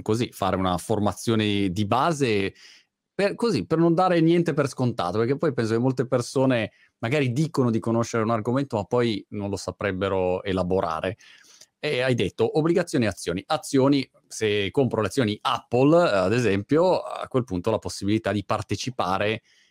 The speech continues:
a quello che è la crescita dell'azienda. Immagino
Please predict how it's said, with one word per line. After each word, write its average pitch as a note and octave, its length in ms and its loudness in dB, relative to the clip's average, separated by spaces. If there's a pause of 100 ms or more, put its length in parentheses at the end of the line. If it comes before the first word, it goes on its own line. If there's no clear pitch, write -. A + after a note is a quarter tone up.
(120)
a A#2 120 -6
quello A2 300 0
che G2 180 -4
è G2 40 0
la A2 120 2
crescita A#2 600 -2
dell'azienda. G#2 840 0
Immagino F2+ 800 -4